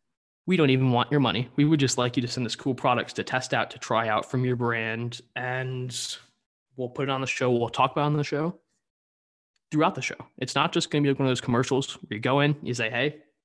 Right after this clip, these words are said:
we, um, we're gonna sell you this ad right here in this commercial." No. If you send us your product, we'll talk about it throughout the show, constantly on our social media.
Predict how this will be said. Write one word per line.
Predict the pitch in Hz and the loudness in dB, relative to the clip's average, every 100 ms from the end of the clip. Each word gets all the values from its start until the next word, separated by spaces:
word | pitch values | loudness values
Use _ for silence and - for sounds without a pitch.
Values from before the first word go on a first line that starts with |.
| - | -14
we, | 104 - | -12 -8
um, | 113 107 123 | -8 -8 -8
we're | 127 127 | -6 -6
gonna | 117 | -4
sell | 135 | -2
you | 123 | -4
this | 120 | -2
ad | 117 123 | -2 0
right | 123 120 | -2 -2
here | 131 131 | -2 -2
in | 123 | -2
this | - | -2
commercial." | 127 139 185 - _ _ _ - | -4 -4 -6 -8 _ _ _ -6
No. | 139 - - _ _ | -4 -4 -12 _ _
If | 127 135 | -10 -6
you | 180 | -6
send | 180 175 | -2 -2
us | 160 - | -4 -6
your | 135 | -6
product, | 135 131 131 | -2 -2 -2
we'll | 131 | -6
talk | 139 135 135 | -4 -4 -4
about | 127 107 | -4 -6
it | - | -8
throughout | 113 - 135 131 | -12 -8 -8 -6
the | 101 | -10
show, | - 123 | -6 -6
constantly | 117 - 135 135 - 139 131 127 | -6 -8 -6 -6 -6 -6 -6 -6
on | 120 | -8
our | 107 | -8
social | - 123 120 101 | -8 -8 -8 -8
media. | 120 147 151 147 | -4 0 2 2